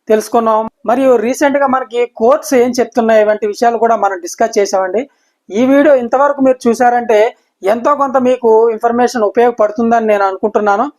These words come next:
So ఇంకా మీకు ఇంకా ఏదైనా విషయాల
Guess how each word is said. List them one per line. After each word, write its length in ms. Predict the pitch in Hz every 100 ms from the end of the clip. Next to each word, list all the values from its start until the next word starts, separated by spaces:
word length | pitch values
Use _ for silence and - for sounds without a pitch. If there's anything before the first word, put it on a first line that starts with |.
| _ _ _ -
So 60 | 240 277
ఇంకా 220 | 269 285 285
మీకు 180 | 262 269 226 - 233
ఇంకా 180 | 330 294 - _ _ _ _ - 294
ఏదైనా 320 | 269 311 320 311 277
విషయాల 240 | 269 269